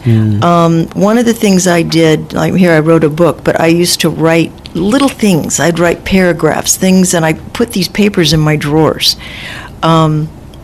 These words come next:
Speaker 2: I'll tell you another good tip a girlfriend gave me. Uh, people will say, "Well, if you need any help, you know, I'm your good friend, uh, you know, call me."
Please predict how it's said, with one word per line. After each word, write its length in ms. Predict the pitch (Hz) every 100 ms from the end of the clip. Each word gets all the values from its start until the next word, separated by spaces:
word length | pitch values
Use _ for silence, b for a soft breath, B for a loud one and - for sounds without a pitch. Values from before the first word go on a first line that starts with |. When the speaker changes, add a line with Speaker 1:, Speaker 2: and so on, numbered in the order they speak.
| -
Speaker 2:
I'll 100 | 160
tell 160 | - 247
you 80 |
another 300 | 147 151 160
good 280 | 143 - -
tip 280 | - - -
a 60 | 156
girlfriend 480 | 165 156 170 156
gave 300 | 147 143 143
me. 220 | 151 127 - B B B B B - -
Uh, 280 | 123 - - - - - -
people 280 | - 233 233
will 120 | 185
say, 440 | 165 - 170 160 - - -
"Well, 200 | 202 226
if 140 | 185 190
you 100 | 185
need 200 | 196 220
any 220 | 202 180
help, 480 | 196 208 180 - -
you 80 | 175
know, 80 | 160
I'm 220 | 180 196
your 80 | 180
good 220 | 175 170
friend, 560 | - 175 175 175 170 -
uh, 160 | -
you 160 | - 175
know, 120 | 165
call 340 | 156 - 180 170
me." 320 | 170 165